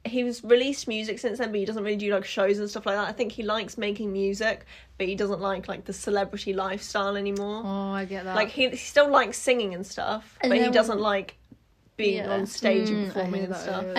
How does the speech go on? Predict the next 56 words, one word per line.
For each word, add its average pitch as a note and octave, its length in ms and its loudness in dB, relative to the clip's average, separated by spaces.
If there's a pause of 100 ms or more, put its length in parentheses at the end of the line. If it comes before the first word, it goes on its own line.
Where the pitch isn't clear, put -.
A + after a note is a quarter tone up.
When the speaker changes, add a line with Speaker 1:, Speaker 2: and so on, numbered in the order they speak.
(100)
Speaker 3:
then B3 80 2
Speaker 2:
that. - 20 2
Speaker 3:
we B3+ 120 4
all B3+ 120 4
know B3 120 2
our A#3 180 4
opinion G#3+ 400 -4
on G3 140 -2
Liam F#3 320 -4
Payne. F3+ 500 -8 (100)
Speaker 1:
Hate G3+ 200 0
him. G3 260 -2 (160)
Speaker 3:
Like, G3 240 2
Speaker 2:
Why? G3 260 2
Speaker 1:
twat. A#3 120 -8
Speaker 2:
Why? G3+ 320 2 (100)
Why F#3+ 180 -4
does F#3+ 140 -6
everyone F#3 260 -8
hate G3 120 -4
Speaker 1:
He's A#3+ 260 0
Speaker 2:
him? C#4+ 100 6
Speaker 1:
just, - 120 -2
he's B3 300 -4 (120)
weird. G3+ 280 0
So A#3+ 200 6
Speaker 3:
Tell D4 160 8
Speaker 1:
he D#4+ 60 8
Speaker 3:
her D#4+ 80 8
about D#4 200 8
what D#4 120 4
happened C#4 260 0
when, B3+ 320 -4
when B3+ 140 0
he B3 80 -2
went A3 160 -4
on A3+ 100 -4
Logan G#3+ 300 -4
Paul. D3 340 -6
Speaker 1:
Oh G#3+ 40 4
yeah, G3+ 120 4
he A3+ 140 2
went B3 120 6
on B3+ 140 2
Logan A#3 300 4
Paul's A3 200 -4
Speaker 2:
<clears throat> B3 140 4
Speaker 1:
podcast G3+ 460 0
Speaker 2:
First - 20 -8
Speaker 1:
and A#3+ 120 4
Speaker 2:
of G#3+ 60 0
Speaker 1:
basically A3 580 6
Speaker 2:
all, - 140 -8
Logan G3 280 0
Paul F#3+ 220 -6
was F3+ 420 -10